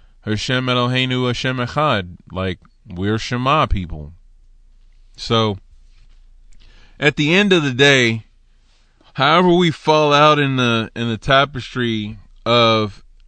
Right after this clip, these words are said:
the nation of Israel, we have to understand that, that, you know,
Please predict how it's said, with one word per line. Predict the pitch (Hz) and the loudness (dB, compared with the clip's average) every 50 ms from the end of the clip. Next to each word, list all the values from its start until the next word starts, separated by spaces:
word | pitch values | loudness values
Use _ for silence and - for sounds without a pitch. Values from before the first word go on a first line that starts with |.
| _ - - | _ -20 -18
the | - 107 113 113 | -12 -8 -6 -4
nation | 117 120 127 131 123 - 123 113 | -4 -2 -4 -4 -6 -8 -10 -8
of | 104 104 | -6 -2
Israel, | 123 143 147 135 117 117 107 101 104 104 101 - _ _ _ _ _ _ _ _ _ _ _ - | 0 0 0 -2 -2 -4 -4 -4 -4 -6 -8 -10 _ _ _ _ _ _ _ _ _ _ _ -6
we | 110 123 135 139 | -2 0 2 4
have | 151 156 151 143 | 4 2 2 0
to | - 143 | -2 -4
understand | 131 135 135 123 117 - - 135 135 139 139 131 123 117 | -2 -2 -2 -4 -6 -6 -4 -2 -2 0 0 0 0 -2
that, | 107 104 98 92 - _ _ _ _ _ _ - | -2 -2 -4 -6 -8 _ _ _ _ _ _ -14
that, | 110 107 117 113 110 107 - - | -6 -2 0 2 2 0 -2 -4
you | - 117 120 | -8 -6 -4
know, | 120 113 110 110 110 110 110 107 | -2 -2 -2 -2 -2 -4 -4 -8